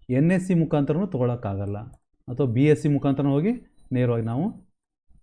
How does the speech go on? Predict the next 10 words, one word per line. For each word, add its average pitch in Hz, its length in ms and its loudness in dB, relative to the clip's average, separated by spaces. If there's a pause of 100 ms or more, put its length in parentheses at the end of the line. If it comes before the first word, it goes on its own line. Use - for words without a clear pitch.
(480)
ಷೇರ್‌ಗಳನ್ನ 120 520 0
ತಗೊಳಕ್ 120 460 -4
ಆಗೋದಿಲ್ಲ. 98 680 -4 (1400)
ಈ 147 60 2
ಷೇರ್ನ 196 480 -2 (180)
ಖರೀದಿ 202 440 4
ಮತ್ತು 214 640 0 (1300)
ಸೇಲ್ 185 220 8
ಮಾಡೋದಕ್ಕೆ 151 720 0 (240)
ಒಂದು 151 220 4